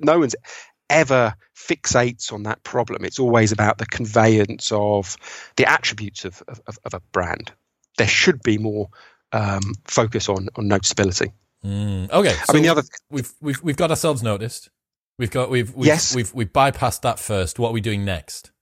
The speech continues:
Speaker 1: Yeah. Well, well, this is a kind of a hybrid, because the great thing about the, about the solutions being noticed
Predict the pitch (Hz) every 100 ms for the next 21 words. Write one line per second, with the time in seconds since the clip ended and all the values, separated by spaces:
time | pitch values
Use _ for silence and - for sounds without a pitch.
0 | _ - 147 - _ _ _ _ _ _
1 | 180 190 - _ _ _ _ _ _ _
2 | _ _ 165 165 214 214 196 165 190 143
3 | - 170 147 120 98 95 _ _ _ _
4 | 143 - 156 147 - - 147 - 165 190
5 | - 175 147 139 127 - - 143 135 120
6 | 143 135 135 - 120 - 123 113 110 113
7 | 131 123 - 131 - -